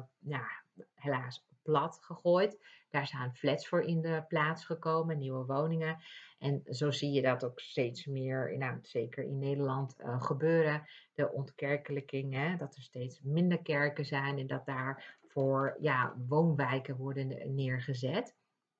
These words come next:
Nou ja, dat is in ieder geval de ontwikkeling. Ehm, maar ik dacht, ik vertel je even dus, dus dat ik dus, ehm, dat zelf, eh, heel erg bijzonder vond om, eh,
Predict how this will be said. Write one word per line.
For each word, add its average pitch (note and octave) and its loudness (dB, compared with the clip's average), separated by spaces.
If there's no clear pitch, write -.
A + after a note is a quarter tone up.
Nou D#3 4
ja, C#3 -2
dat E3 4
is D#3+ 0
in E3 4
ieder E3+ 6
geval D#3 4
de D#3 6
ontwikkeling. D3+ 2
Ehm, F3+ 8
maar F3 8
ik E3+ 0
dacht, E3+ 2
ik E3 -6
vertel F#3+ 8
je G#3+ 6
even B2+ 0
dus, D#3 -2
dus C#3+ -6
dat D#3 0
ik D#3 -4
dus, - 0
ehm, C#3 0
dat C#3+ 2
zelf, E3 6
eh, C#3 -8
heel D#3 2
erg C#3 -4
bijzonder D3 0
vond C#3 -6
om, D3+ 8
eh, C#3 2